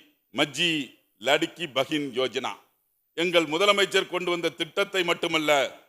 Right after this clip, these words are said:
செயல்படுத்தும் விதத்தையும் பார்த்து காப்பியடிக்கிறார்கள். வேண்டாம் என்று சொல்லவில்லை. டெல்லியில் வாழும் மகளிரும்,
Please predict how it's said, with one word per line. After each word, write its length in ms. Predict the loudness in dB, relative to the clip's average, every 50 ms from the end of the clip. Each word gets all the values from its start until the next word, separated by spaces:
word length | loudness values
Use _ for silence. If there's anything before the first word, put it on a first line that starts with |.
| _ _ _
செயல்படுத்தும் 640 | -2 2 2 4 4 4 2 0 0 0 -2 -2
விதத்தையும் 500 | 0 0 0 0 0 0 0 0 0 2
பார்த்து 340 | 4 6 6 4 4 0 -4
காப்பியடிக்கிறார்கள். 920 | 0 4 2 4 4 2 0 0 -2 -2 -2 2 4 4 4 2 0 0
வேண்டாம் 360 | 2 2 2 4 4 2 2
என்று 180 | 2 -2 -4 -4
சொல்லவில்லை. 480 | -4 -2 -2 -2 -2 -2 0 0 0 0 -2 -6 -10 _ _ _ _ _ _ -4
டெல்லியில் 460 | -4 -2 0 0 0 0 0 2 2
வாழும் 320 | 4 4 4 4 2 2
மகளிரும், 460 | 2 4 4 6 6 4 4 2 -2